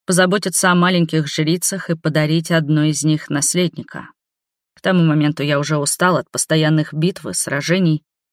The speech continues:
За годы службы при дворе царя нагов я не только заслужил славу непобедимого воина, но и заработал достаточно золота. Мне стало скучно постоянно балансировать на острие ножа,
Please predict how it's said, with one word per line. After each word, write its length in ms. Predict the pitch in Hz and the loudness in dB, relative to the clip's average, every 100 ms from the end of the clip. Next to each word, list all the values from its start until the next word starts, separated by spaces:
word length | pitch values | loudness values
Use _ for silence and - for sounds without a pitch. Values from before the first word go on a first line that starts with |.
| _ - | _ -4
За 200 | 185 170 | 0 0
годы 240 | 165 160 | 0 0
службы 560 | - 170 185 175 131 160 | 0 0 0 0 -2 -2
при 180 | 165 | 0
дворе 420 | 160 156 165 185 190 | 0 0 0 0 -2
царя 400 | - 165 170 160 | -2 0 2 2
нагов 480 | 156 208 156 147 - _ _ - | 2 0 -2 -4 -8 _ _ -6
я 300 | 190 202 185 | -2 2 2
не 260 | 175 170 | 2 2
только 420 | 165 226 226 - 151 | 0 -2 -2 -2 -4
заслужил 480 | 151 - 165 160 | -4 -2 0 0
славу 400 | 151 - 170 165 | 0 0 2 2
непобедимого 760 | 147 151 160 156 151 160 156 165 | 0 0 0 -2 2 2 2 2
воина, 480 | 170 190 143 143 135 _ _ _ - | 2 0 0 -4 -8 _ _ _ -4
но 80 | |
и 80 | 240 | -2
заработал 580 | 214 180 160 175 170 165 | 0 0 2 0 0 0
достаточно 720 | 156 156 - 180 - - 139 | 0 -2 -2 -4 -6 -4 -2
золота. 540 | 143 131 127 147 - - _ _ _ _ _ | -2 -4 -8 -12 -16 -18 _ _ _ _ _
Мне 200 | 170 175 | 0 2
стало 280 | 165 175 160 | 2 2 2
скучно 480 | 160 175 165 - 120 _ | 2 -4 -6 -8 -10 _
постоянно 480 | - - 143 147 147 | -8 -4 -2 0 0
балансировать 680 | 143 143 139 - 175 151 147 | 0 -2 -2 0 0 0 0
на 100 | 151 | 0
острие 420 | 143 - 147 147 | 0 -2 -2 -2
ножа, 360 | 139 135 175 | -2 -2 -2